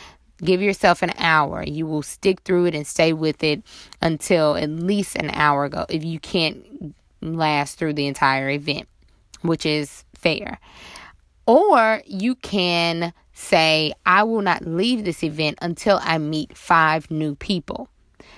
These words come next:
That puts you on the hook for meeting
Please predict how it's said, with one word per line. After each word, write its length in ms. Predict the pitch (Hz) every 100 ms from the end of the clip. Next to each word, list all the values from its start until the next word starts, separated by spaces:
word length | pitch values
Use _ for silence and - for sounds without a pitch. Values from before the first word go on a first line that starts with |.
| _
That 220 | 185 233
puts 300 | - 330 -
you 120 | 202 -
on 240 | 170 151
the 120 | 156
hook 460 | 139 - 214 - - - - _
for 580 | - 190 170 156 151 -
meeting 640 | 180 190 190 214 214 208